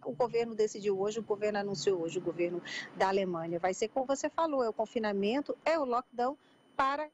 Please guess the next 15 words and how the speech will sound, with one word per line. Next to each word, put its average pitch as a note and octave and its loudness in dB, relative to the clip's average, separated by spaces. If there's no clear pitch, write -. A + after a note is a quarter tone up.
quem C#4 -2
não C4+ -2
se C4+ -2
vacinou. A#3+ 0
Amadeu, A#3 0
quem A#4 0
não G4+ -2
se - -6
vacinou A#3 -2
da G#3 2
Alemanha G3+ -2
praticamente A3 -2
só A#3 2
vai A3+ 0
poder G3 0